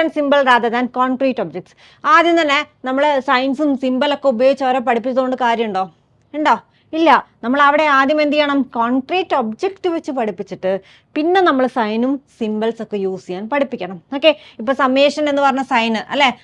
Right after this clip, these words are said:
നമുക്കറിയാം, നമ്മൾ വലുതായി കഴിഞ്ഞാൽ നമുക്കറിയാം സമ്മേഷൻ, ഈ ഒരു ചിഹ്നം നമ്മൾ യു-, യു-, ഏർ, യൂസ് ചെയ്യുന്നത് എന്തിനു വേണ്ടിയിട്ടാ? കുറേ സംഖ്യകൾ കൂട്ടുന്നതിന് പകരം, അല്ലേ? നമ്മൾ സമ്മേഷൻ എന്ന് പറഞ്ഞ ചിഹ്നം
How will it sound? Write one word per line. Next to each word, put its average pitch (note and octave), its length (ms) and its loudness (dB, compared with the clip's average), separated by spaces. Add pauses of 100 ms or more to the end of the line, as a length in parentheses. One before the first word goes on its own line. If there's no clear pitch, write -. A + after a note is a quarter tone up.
(120)
നമുക്കറിയാം, C4 500 0
നമ്മൾ B3+ 200 -2
വലുതായി B3+ 320 0
കഴിഞ്ഞാൽ C#4+ 240 -2
നമുക്കറിയാം C4 320 -2
സമ്മേഷൻ, A#3+ 440 -2
ഈ C4 80 2
ഒരു C4+ 80 4
ചിഹ്നം B3+ 300 -6
നമ്മൾ B3+ 240 -2
യു-, A3 200 -6
യു-, B3+ 280 -2
ഏർ, A#3 280 0
യൂസ് A#3+ 260 0
ചെയ്യുന്നത് C4 260 -4
എന്തിനു B3+ 180 -2
വേണ്ടിയിട്ടാ? B3+ 380 -2 (240)
കുറേ A#3 280 -2
സംഖ്യകൾ A#3 440 -2
കൂട്ടുന്നതിന് D4 580 -2
പകരം, B3 300 -2
അല്ലേ? C#4 160 2
നമ്മൾ C4 160 0
സമ്മേഷൻ B3+ 460 0
എന്ന് C4 120 -4
പറഞ്ഞ B3+ 120 -4
ചിഹ്നം C4 340 -6